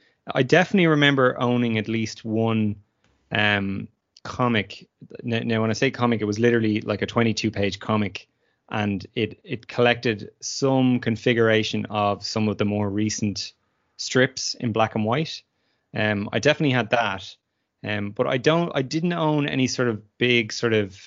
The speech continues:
collections of the, of the, the comic strips or anything like that. And I've, I've often kind of thought about maybe looking into getting one of those, 'cause I would like to go back and kind of discover where all these characters came from, because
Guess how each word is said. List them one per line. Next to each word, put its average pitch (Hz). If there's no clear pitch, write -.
collections 117
of 104
the, 113
of 107
the, 101
the 107
comic 107
strips -
or 110
anything 104
like 104
that. 104
And 113
I've, 117
I've 123
often 131
kind 123
of 107
thought 127
about 110
maybe 110
looking 113
into 107
getting 113
one 110
of 104
those, 101
'cause 110
I 117
would 131
like 123
to 113
go 104
back 110
and 95
kind 98
of 92
discover 104
where 101
all 101
these 98
characters 98
came 107
from, 101
because 98